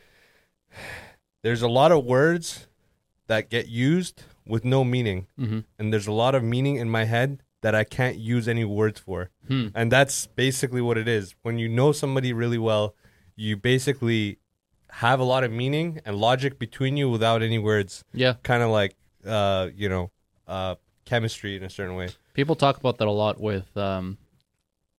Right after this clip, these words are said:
Speaker 2: like, romantic relationships. Like, when
Speaker 1: Mm.
Speaker 2: you ha-, when you get a partner and you start to know each other very well, you can communicate with each other without saying much, right?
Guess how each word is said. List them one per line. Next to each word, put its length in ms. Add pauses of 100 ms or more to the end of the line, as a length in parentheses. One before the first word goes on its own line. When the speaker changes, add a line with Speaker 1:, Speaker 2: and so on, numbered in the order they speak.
(220)
Speaker 2:
like, 200
romantic 420
relationships. 640
Like, 100
when 180
Speaker 1:
Mm. 40
Speaker 2:
you 60
ha-, 80
when 120
you 60
get 100
a 40
partner 420
and 160
you 60
start 220
to 80
know 160
each 120
other 160
very 240
well, 340 (520)
you 640
can 540 (180)
communicate 420
with 100
each 160
other 140
without 320
saying 220
much, 360 (240)
right? 240